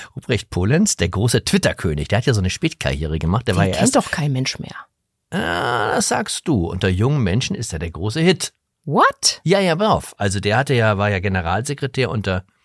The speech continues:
Speaker 1: Angela Merkel.
Speaker 2: Aber wann? Vor zwanzig Jahren?
Speaker 1: Ja.
Speaker 2: Ja.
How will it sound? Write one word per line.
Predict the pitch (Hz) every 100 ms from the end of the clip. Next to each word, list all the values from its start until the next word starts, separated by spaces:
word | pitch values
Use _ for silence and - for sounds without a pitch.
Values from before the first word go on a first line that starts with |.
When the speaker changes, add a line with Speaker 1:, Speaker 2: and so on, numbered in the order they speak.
| _ _
Speaker 1:
Angela | - 104 90 85
Merkel. | 82 80 110 226 269 _ _ _ _
Speaker 2:
Aber | 196 180 156
wann? | 175 240
Vor | 196 175
zwanzig | 190 185 185
Jahren? | 214 185 139 156 _ -
Speaker 1:
Ja. | 104 - _ _ -
Speaker 2:
Ja. | -